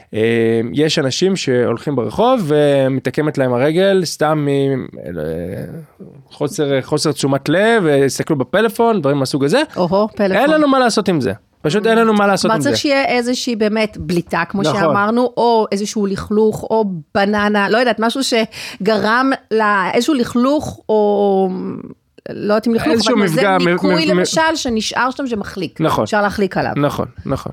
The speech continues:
Speaker 2: אוקיי, אז, אה, זאת אומרת שצריך להיות
Speaker 1: מפגע.
Speaker 2: מ-, מפגע מוכח.
Speaker 1: נכון.
Speaker 2: ותכף תסביר לנו גם אז מה צריך לעשות. אוקיי, אז, אה, אז הוצאנו מהמשוואה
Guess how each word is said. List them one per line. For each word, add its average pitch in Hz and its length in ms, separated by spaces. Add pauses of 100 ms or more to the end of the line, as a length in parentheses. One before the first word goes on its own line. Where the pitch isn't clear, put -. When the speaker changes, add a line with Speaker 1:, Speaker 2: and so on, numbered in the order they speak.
Speaker 2:
אוקיי, 185 480 (140)
אז, 180 320
אה, 190 120
זאת 190 100
אומרת 240 240
שצריך 226 460
להיות 240 540 (140)
Speaker 1:
מפגע. 139 280 (280)
Speaker 2:
מ-, 202 320
מפגע 240 500 (180)
מוכח. 233 720 (220)
Speaker 1:
נכון. - 260 (120)
Speaker 2:
ותכף 196 720
תסביר 202 320
לנו 196 180
גם 170 140
אז 165 80
מה 165 100
צריך 160 360
לעשות. 139 480 (600)
אוקיי, 254 320 (120)
אז, 190 380 (1120)
אה, 180 140
אז 208 280
הוצאנו 277 420
מהמשוואה 220 1120